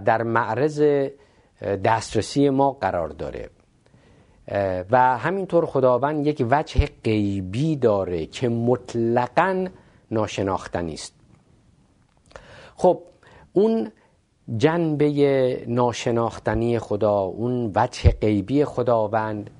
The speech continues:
ذات اوست، ذات باری هست. ذات خداوند، ام،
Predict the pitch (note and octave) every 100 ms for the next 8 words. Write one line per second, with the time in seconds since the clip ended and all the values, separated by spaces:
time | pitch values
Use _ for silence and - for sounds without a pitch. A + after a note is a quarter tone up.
0 | - F#2+ F2+ B2 B2 G#2 - - C#2 -
1 | - _ - _ - - - - F2 E2
2 | G2 C3 A#2+ - E2+ F2 D#2+ D2+ D2 -
3 | - - - _ _ _ _ _ _ _
4 | _ _ _ _ _ _ G2+ C3+ D#3 D3+
5 | C3+ A#2+ A2 G#2 F#2+ F#2+ D#2 C#2+ - -
6 | _ _ _ _ _ _ _ _ - F#2+
7 | G2 F#2+ F#2